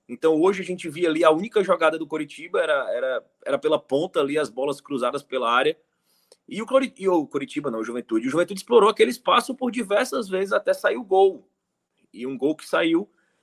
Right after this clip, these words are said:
no momento onde o Nino tava marcando ali o centroavante, né? E, e, e é muito emblemático. Eu já vinha escrevendo sobre isso há, há alguns dias,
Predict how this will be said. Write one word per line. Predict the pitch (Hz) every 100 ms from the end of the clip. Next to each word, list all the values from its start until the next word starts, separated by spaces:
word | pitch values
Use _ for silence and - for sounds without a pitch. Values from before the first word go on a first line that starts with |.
| _ _
no | 143
momento | 165 170 175
onde | 190 220
o |
Nino | 196 220 254 220
tava | 170 165
marcando | 165 - 147 147 131
ali | 131
o |
centroavante, | 131 135 135 120 117 120 104
né? | 113 _ _ _ _ -
E, | 117 120 -
e, | 117 117 113 104 _ - - _ _ _ _ -
e |
é | 143
muito | 160 196
emblemático. | 196 220 175 170 170
Eu |
já | 170
vinha | 151 208
escrevendo | 240 202 185 170 185
sobre | 185 156
isso | 156 185 160
há, | 135 135
há | 120
alguns | 135 156 208
dias, | 117 151 147 107 104